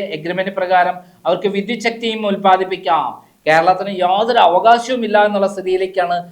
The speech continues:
മുല്ലപ്പെരിയാർ ഡാമിന്റെ കാര്യത്തിൽ കേരളം എഗ്രിമെന്റ് ചെയ്തത്. അവർക്ക് വിദ്യുത് ശക്തി ഉൽപ്പാദിപ്പിക്കാം, വെള്ളമെടുക്കാം, തേനിയും അതേപോലെ കമ്പവും അടക്കമുള്ള അഞ്ച്, മധുരയും അടക്കമുള്ള അഞ്ച് ജില്ലകളുടെ പരിപൂർണമായ ജലസേചനവും കുടിവെള്ളവും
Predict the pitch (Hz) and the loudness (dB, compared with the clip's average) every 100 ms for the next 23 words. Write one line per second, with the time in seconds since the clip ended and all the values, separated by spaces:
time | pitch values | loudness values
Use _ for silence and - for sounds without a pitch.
0 | _ - 165 185 185 185 185 185 175 175 | _ -8 0 0 2 2 2 2 2 2
1 | 180 175 175 170 170 165 160 165 165 156 | 0 2 0 -4 -4 -2 -2 -4 -8 -8
2 | 160 160 156 156 147 139 - - _ _ | -8 -8 -8 -8 -6 -8 -10 -14 _ _
3 | 147 170 185 175 185 185 185 202 202 196 | -4 -2 -2 -2 -2 -2 -2 0 4 4
4 | 190 190 190 202 202 147 156 170 196 190 | 4 0 -4 -6 -2 2 4 4 2 2
5 | 190 190 202 - - - 165 175 190 196 | 0 -2 -4 -10 -20 -6 -2 -2 -2 -4
6 | 156 139 151 175 175 175 185 170 165 175 | -4 -4 0 2 2 2 2 2 0 2
7 | 196 190 175 175 185 185 185 170 175 185 | 0 2 2 2 -2 0 0 0 -2 -6
8 | 202 190 165 175 190 190 180 180 175 175 | -6 -2 -2 0 -2 0 -2 -2 -6 -2
9 | 180 - _ - 151 180 190 170 190 160 | -2 -2 _ -4 -2 -2 -6 -4 -4 -2
10 | 170 180 185 185 180 180 185 151 156 160 | -4 2 2 4 2 0 0 0 0 0
11 | 190 180 180 180 175 180 180 - _ _ | 0 0 -2 0 0 0 -2 -10 _ _
12 | 143 160 175 180 180 175 180 180 180 - | 0 2 2 -2 -6 -4 -4 -4 -8 -8
13 | 156 175 185 175 180 180 | -2 4 4 4 0 0